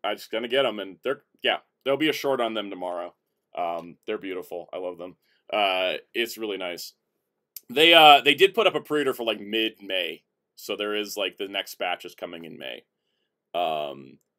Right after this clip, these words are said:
Kyle says, "Get twelve's first screwdriver 'cause it's the same as eleven's. Should fix the issue eleven where there was a button on the bottom to use the screwdriver when extended." Good to know. Uh, I will definitely be, uh, looking into that stuff. Uh, as for shorts for Thursday,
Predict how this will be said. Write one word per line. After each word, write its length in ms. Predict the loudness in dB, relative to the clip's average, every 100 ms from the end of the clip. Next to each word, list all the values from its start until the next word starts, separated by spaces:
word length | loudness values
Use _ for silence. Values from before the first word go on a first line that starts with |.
| _ _ _ 0
Kyle 240 | 4 4
says, 260 | 4 0 0
"Get 180 | -4 -2
twelve's 300 | 2 2 0
first 340 | -6 -4 -4
screwdriver 420 | -6 -6 -4 -4
'cause 80 | -6
it's 80 | -12 -8
the 80 | -8
same 80 |
as 80 | -6
eleven's. 440 | -4 0 0 0 -12
Should 180 | -18 -18
fix 160 | -10
the 80 | -8
issue 200 | -6 -6
eleven 260 | -6 -6 -8
where 80 | -10
there 80 | -8
was 80 | -8
a 40 |
button 240 | -6 -8 -6
on 60 | -10
the 40 |
bottom 340 | -4 -4 -4 -10
to 60 |
use 160 | -16 -16
the 60 | -16
screwdriver 400 | -14 -10 -10 -10
when 120 | -14
extended." 440 | -16 -14 -12 -12 -16 _ _ _ _
Good 100 | -6
to 60 | 0
know. 140 | 0 0 _ _ 4
Uh, 40 | 6 8
I 100 | 8
will 80 | 6
definitely 320 | 2 0 -6
be, 260 | -4 -6
uh, 260 | -4 -4 -6 -10 _ _ _ _ _
looking 180 | -14 -12
into 140 | -8 -6
that 140 | -6 -6
stuff. 280 | -8 -8 _ _ _ _
Uh, 180 | 2 2 6
as 240 | 6 4
for 140 | 0 -4
shorts 400 | 0 -2 -2 -10
for 160 | -8
Thursday, 840 | -6 -2 -2 -2 -6 -8 -8 -10